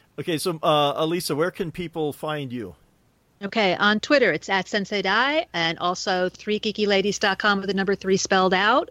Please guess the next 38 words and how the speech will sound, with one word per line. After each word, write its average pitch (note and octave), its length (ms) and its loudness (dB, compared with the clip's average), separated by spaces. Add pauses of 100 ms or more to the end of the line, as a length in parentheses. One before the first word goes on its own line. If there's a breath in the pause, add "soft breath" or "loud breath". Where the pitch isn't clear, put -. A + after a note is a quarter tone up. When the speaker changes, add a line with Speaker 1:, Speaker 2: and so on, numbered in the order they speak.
Speaker 2:
Podcast F3 500 0
I F3 60 0
do E3+ 180 -2
with D#3+ 100 -4
Suze E3+ 260 -4
Gilbert E3+ 420 0
and E3 300 -4
Vicky E3+ 220 -4
Stokes. C4+ 440 0 (380 loud breath)
We A3 220 4
put A3+ 240 4
out G3+ 260 4 (120)
today E3+ 580 0 (520 soft breath)
our F#3 460 2 (220)
gift - 240 -6
guide. B2+ 260 -8 (160)
So E3 540 2 (340)
we A#3 140 4
have G#3 180 2 (540)
different G#3 400 2
things E3 260 -2
than F3 80 -6
what E3+ 100 -4
we E3+ 80 -4
talked D#3+ 300 -6
about D#3 340 0
here. D#3+ 400 -2
So F3 400 2
listen G#3 280 -2
to C4 100 -2
both B3+ 240 4
episodes E3+ 600 0
so - 100 -6
you E3+ 140 2
get E3+ 160 -2
a E3+ 60 -2
nice, F3+ 280 -2
well-rounded, F#3 840 2